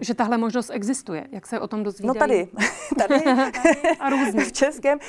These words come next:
Speaker 2: v českém rozhlasu, který se mnou udělal v pátek rozhovor a zbytek vlastně dělám jen přes, eh, své sociální sítě. A plus dárci, eh, totiž to pro mě vlastně bylo strašně zajímavé.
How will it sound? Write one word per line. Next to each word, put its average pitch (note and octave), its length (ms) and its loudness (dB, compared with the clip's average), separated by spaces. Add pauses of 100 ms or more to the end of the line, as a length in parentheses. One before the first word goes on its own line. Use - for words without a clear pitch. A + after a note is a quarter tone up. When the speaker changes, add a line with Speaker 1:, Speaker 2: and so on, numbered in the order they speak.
(140)
Speaker 2:
v - 40 -20
českém C#4 380 0
rozhlasu, B3+ 480 2
který C4 180 -2
se B3+ 120 -2
mnou B3 80 2
udělal A#3 300 2
v A#3 60 -12
pátek A#3 280 2
rozhovor F#3+ 320 0
a - 60 -2
zbytek G3+ 400 -4
vlastně F#3+ 280 -4
dělám F#3 260 0
jen F#3+ 140 -4
přes, - 300 -6 (400)
eh, F3+ 240 4
své G3+ 160 4
sociální F3+ 520 0
sítě. D3+ 300 -6 (320)
A F3+ 60 4
plus A3 340 -2
dárci, A3+ 720 4
eh, E3+ 440 4 (920)
totiž G#3 280 -4
to G3+ 120 -6
pro F#3+ 180 -2
mě F#3 120 -4
vlastně E3+ 320 -4
bylo E3 140 -4
strašně E3+ 360 -8
zajímavé. E3 500 2